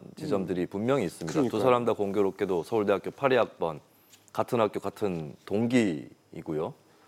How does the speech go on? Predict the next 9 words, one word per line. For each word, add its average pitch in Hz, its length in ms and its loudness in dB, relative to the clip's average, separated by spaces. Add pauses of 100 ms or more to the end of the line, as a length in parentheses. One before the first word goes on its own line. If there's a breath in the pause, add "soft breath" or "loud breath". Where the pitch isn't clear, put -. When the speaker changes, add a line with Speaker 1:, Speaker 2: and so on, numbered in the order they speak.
(320 soft breath)
Speaker 2:
예, 156 120 10
이번에 196 340 6
그 190 80 2
아들 151 260 4
Speaker 1:
네. - 40 -6
Speaker 2:
건을 196 480 0 (100)
얘기했던 180 460 -2
사람 170 260 -2
교수가 165 460 -4